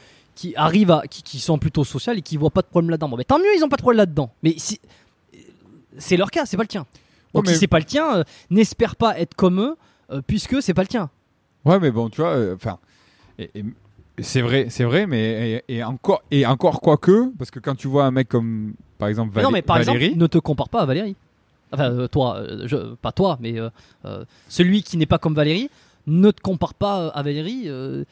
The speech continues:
Speaker 1: si tu n'es pas comme lui,
Speaker 2: Oui,
Speaker 1: je veux
Speaker 2: mais
Speaker 1: dire.
Speaker 2: ce qui est, ce qui est marrant, c'est comme on en avait parlé, c'est que même un Valérie, finalement,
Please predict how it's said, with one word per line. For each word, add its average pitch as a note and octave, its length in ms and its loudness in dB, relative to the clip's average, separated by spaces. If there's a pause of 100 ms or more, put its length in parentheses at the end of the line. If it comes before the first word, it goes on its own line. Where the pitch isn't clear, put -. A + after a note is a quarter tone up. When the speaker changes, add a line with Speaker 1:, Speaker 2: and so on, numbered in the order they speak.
(320)
Speaker 1:
si - 340 -2
tu G3 120 -2
n'es F3 80 8
pas E3+ 100 4
comme G#3 160 2
lui, A#3 100 0
Speaker 2:
Oui, E3+ 80 -2
Speaker 1:
je C#3+ 40 2
veux F#3 60 6
Speaker 2:
mais A#3 80 4
Speaker 1:
dire. C3+ 100 6
Speaker 2:
ce - 60 -6
qui D#3 80 2
est, D3+ 160 4
ce - 80 -10
qui D3 80 2
est C#3 40 6
marrant, C#3 260 4
c'est F3 120 -10
comme B2 160 0
on A#2+ 60 2
en A#2+ 40 2
avait A#2 160 0
parlé, B2 220 0
c'est - 160 -6
que C3 80 2
même D#3+ 240 2
un C#3+ 100 4
Valérie, C3 600 2
finalement, C#3+ 680 0